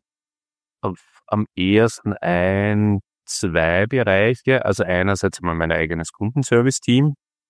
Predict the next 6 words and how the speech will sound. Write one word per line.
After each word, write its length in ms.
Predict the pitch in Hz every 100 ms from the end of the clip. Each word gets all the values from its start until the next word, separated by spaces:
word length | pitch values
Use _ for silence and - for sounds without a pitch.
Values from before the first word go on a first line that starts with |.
| _
kein 240 | - 87
Outsourcing, 1080 | - 95 107 - 104 101 - 101 95 95 95 - _ _ _ _
sondern 420 | - 95 90 87
wirklich 400 | 90 104 - 104
dieses 680 | - 95 92 95 92 - -
im 240 | - 90